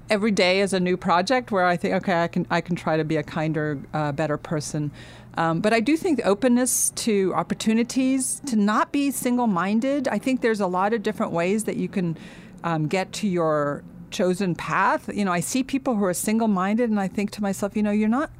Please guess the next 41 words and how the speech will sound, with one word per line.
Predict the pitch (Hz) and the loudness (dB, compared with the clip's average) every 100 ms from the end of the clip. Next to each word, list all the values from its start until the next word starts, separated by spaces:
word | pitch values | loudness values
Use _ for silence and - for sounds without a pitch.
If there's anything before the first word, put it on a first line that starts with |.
| - - | -20 -10
like, | 214 226 - | -6 -6 -6
keeping | - 254 247 | -8 -4 0
yourself | 233 208 208 | 0 -2 -2
open | 185 185 196 | -2 -2 -4
to | 180 | -2
other | 170 170 | -2 -2
opportunities | 165 156 - 175 156 147 | -2 -6 -4 -2 -2 -4
that | 156 | -6
could | - 165 | -6 -6
bring | 170 165 | -2 -2
you | 160 | -2
even | 160 156 147 147 - | -2 -2 -2 -4 -4
greater | 165 160 151 135 | -2 0 -2 -4
satisfaction. | 143 139 139 - 127 135 - - - - - - - - 151 | -4 -6 -6 -6 -8 -8 -8 -8 -8 -12 -20 -20 -20 -10 -4
Um, | 151 147 | -2 0
and | 190 | 0
that's | 220 - | 0 0
not | 294 311 | -2 0
an | 233 | 0
easy, | 208 196 202 196 180 - | 0 0 -2 -2 -4 -4
easy | 190 196 | -2 -2
thing | 185 190 | -2 -2
to | 175 | -2
communicate | - 170 175 190 202 190 | -2 0 0 -2 -2 -2
or | 156 | -2
to | 151 | -2
learn. | 139 143 147 190 262 | -2 -2 -2 0 0
And | 262 160 156 | -2 -2 -4
so | - 165 156 151 - | -2 -2 -2 -4 -8
that's | 160 160 - | -8 -6 -6
just | 175 160 | -6 -6
gonna | 175 156 | -4 -4
be | 156 | -2
a | 151 | -2
lifelong | 147 147 - 165 151 147 143 - - - - | -2 -4 -4 -4 -2 -2 -6 -14 -20 -20 -8
desire | 160 151 156 156 | -4 0 0 0
of | 156 | 0
mine | 147 151 | 0 0
to | 151 | -4
try | - - 156 | -6 -2 0
to | 151 | 0